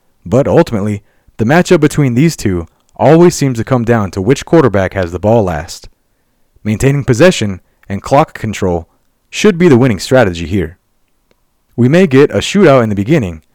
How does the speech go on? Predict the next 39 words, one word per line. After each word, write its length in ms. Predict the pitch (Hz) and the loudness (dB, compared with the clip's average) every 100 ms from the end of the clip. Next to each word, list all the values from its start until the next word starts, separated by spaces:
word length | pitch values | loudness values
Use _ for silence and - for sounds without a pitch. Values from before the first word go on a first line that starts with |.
| _ _ | _ _
but 100 | 135 | 0
look 180 | 147 202 | 2 2
for 100 | 180 | 0
things 260 | 147 131 - | 0 -2 -4
to 60 | |
slow 260 | - 127 120 | -2 0 2
down 260 | 123 131 | 0 -4
towards 240 | 104 104 92 | -4 -4 -4
the 80 | 104 | -4
end 80 | |
of 80 | 92 | -4
the 100 | 87 | -6
game 360 | 107 143 85 90 | -4 -4 -6 -8
as 220 | 101 92 | -8 -6
both 260 | 104 170 180 | 0 2 2
of 80 | 143 | 0
these 180 | 151 | -2
teams 360 | - 160 95 - | -2 -4 -4 -8
attempt 340 | - - 131 | -8 -6 -6
to 80 | 104 | -4
run 180 | 95 156 | -2 -2
out 120 | 90 | -2
the 80 | 85 | -6
clock. 400 | - 107 - _ _ _ _ _ _ _ _ - | -6 -6 -6 _ _ _ _ _ _ _ _ -2
I 100 | 127 | -2
expect 280 | - 156 | 0 -2
the 80 | 120 | -2
Chiefs 300 | - 185 185 | -4 -2 -2
to 80 | 139 | 0
have 100 | 131 | 0
a 60 | 107 | 2
leg 260 | 135 131 | 2 2
up 160 | 156 139 | 0 -2
on 80 | 104 | -4
the 80 | |
Bills 300 | 92 180 147 | 0 2 2
in 80 | 107 | 0
this 200 | 120 - | -4 -6
regard, 400 | 90 110 87 76 | -8 -6 -6 -8